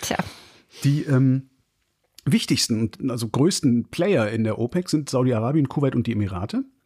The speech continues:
Speaker 2: Saudi-Arabien ist ein sogenannter Swing Producer. Die Saudis, sie haben die größten Reserven, also Ölreserven im Boden und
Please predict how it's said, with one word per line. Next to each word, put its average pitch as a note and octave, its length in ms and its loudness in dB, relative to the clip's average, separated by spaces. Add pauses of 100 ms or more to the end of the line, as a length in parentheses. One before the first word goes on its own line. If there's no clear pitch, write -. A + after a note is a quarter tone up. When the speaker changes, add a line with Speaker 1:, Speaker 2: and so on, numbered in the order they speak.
(720)
Speaker 2:
Saudi-Arabien A#2+ 800 0
ist - 160 -4
ein C3 120 2
sogenannter B2+ 560 0
Swing D#3+ 480 0
Producer. F#2+ 680 -4 (880)
Die A#2 60 0
Saudis, D3 400 2
sie D#3 80 0
haben D3+ 80 4
die C3+ 60 2
größten D3+ 400 2
Reserven, B2 580 0 (720)
also A2+ 160 -2
Ölreserven A2 600 0
im G#2 100 -2
Boden D3+ 340 0 (260)
und A#3 320 -2